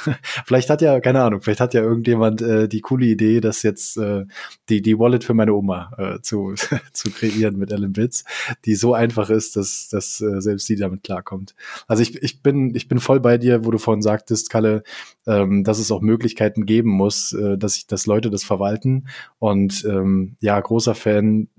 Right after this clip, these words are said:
das so zu gestalten oder gestalten zu können, dass es immer trustloser wird. L N Bits selber auf der,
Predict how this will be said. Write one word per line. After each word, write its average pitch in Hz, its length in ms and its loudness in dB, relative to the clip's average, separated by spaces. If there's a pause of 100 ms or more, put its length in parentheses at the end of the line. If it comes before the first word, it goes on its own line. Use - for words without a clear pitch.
(260)
das 113 160 -2
so 110 140 0
zu 110 220 -4
gestalten 107 640 -2
oder 98 160 -2
gestalten 107 380 -2
zu - 120 -8
können, 113 600 0 (280)
dass 95 160 -4
es - 460 -4
immer 117 340 2
trustloser 95 640 -2
wird. 95 360 -6 (320)
L 110 100 2
N 107 120 2
Bits 120 300 0
selber 110 380 2
auf 107 160 0
der, 101 400 2